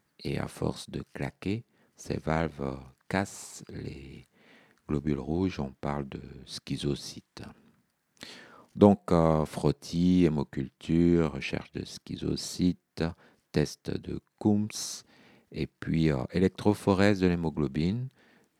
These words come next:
et surtout, lorsqu'on fait une étude, euh, donc, euh, des anomalies de l'hémoglobine, on parle d'hémoglobinopathie. Alors, sur un plan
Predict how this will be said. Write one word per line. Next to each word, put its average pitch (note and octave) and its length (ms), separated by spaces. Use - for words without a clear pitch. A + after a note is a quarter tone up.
et - 200
surtout, - 680
lorsqu'on C2 680
fait C#2+ 240
une C2+ 140
étude, - 500
euh, - 760
donc, - 240
euh, - 100
des - 360
anomalies D2+ 720
de E2+ 320
l'hémoglobine, D2 720
on C2 120
parle C#2 460
d'hémoglobinopathie. D2 1800
Alors, E2+ 200
sur C3+ 200
un C3+ 100
plan D3 560